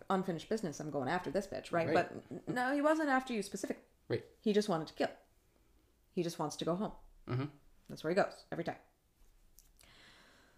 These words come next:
Speaker 1: Uh, and Frank confesses to her that he, you know, accidentally killed his partner.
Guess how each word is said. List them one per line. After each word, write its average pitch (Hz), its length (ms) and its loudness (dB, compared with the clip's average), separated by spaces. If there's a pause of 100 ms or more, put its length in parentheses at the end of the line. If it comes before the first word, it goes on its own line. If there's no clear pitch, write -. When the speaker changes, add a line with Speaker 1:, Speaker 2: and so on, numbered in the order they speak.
(960)
Speaker 1:
Uh, 170 300 8
and 170 300 4 (1160)
Frank 220 320 6
confesses 240 480 6
to 220 100 2
her 185 220 6
that 175 200 4
he, 185 360 4 (1200)
you 196 120 2
know, 151 260 0
accidentally 165 540 2
killed 156 260 -2
his 156 100 -6
partner. - 380 -4